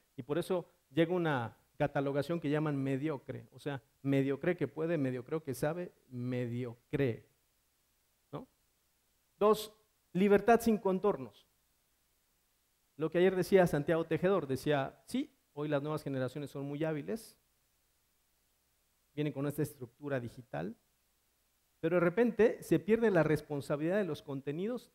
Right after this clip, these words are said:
de la interacción, de la producción y de la supervisión. Otra es la tercera.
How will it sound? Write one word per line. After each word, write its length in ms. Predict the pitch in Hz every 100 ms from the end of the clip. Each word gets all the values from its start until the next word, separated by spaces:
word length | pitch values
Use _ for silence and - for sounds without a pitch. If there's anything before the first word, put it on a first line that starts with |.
| _
de 100 | 127
la 80 | 123
interacción, 680 | 123 120 120 120 - 190 302 _ _ _ _ -
de 80 | 127
la 160 | 120
producción 460 | 127 123 123 185 220
y 40 |
de 80 | 123
la 100 | 113
supervisión. 600 | - 113 117 104 _ 104 _ _ _ _ _ _ _ _ _ _ _ _ _ _ _ -
Otra 560 | 233 220 202 359 - _ -
es 340 | 190 196 - -
la 160 | 156 160
tercera. 540 | 175 175 190 123 -